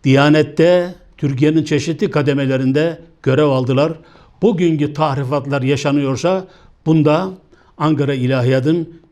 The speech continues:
büyük rolü vardır. İnşallah ikinci bir konuşmamızda, konuşmamızda Ankara İlahiyat'a Vatikan'ın, kiliselerin nasıl müdahale ettiğini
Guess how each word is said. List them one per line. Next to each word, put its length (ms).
büyük 420
rolü 220
vardır. 420
İnşallah 640
ikinci 520
bir 160
konuşmamızda, 760
konuşmamızda 760
Ankara 380
İlahiyat'a 880
Vatikan'ın, 1040
kiliselerin 880
nasıl 280
müdahale 520
ettiğini 460